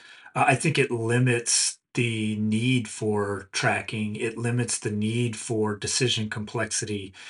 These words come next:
And you, especially if you are, uh, you know, focused, you have a focused two read or two Q read,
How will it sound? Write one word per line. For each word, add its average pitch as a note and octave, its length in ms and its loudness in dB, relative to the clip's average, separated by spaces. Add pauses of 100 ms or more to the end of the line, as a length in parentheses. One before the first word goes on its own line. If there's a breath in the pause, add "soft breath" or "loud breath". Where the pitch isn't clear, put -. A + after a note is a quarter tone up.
(380 loud breath)
And A2 640 2 (300)
you, B2 280 2 (120)
especially C3+ 640 4
if A2 160 -4
you A2+ 280 -2
are, G#2 540 0
uh, G2+ 520 -6 (160)
you B2+ 220 0
know, G#2+ 80 0
focused, B2 640 0
you C3 140 0
have A2+ 220 0
a G#2 60 -4
focused A#2 640 -2 (840 soft breath)
two C#3+ 220 4
read A#2 400 0
or G#2 160 0
two C#3 180 4
Q B2 320 2
read, G#2+ 500 -2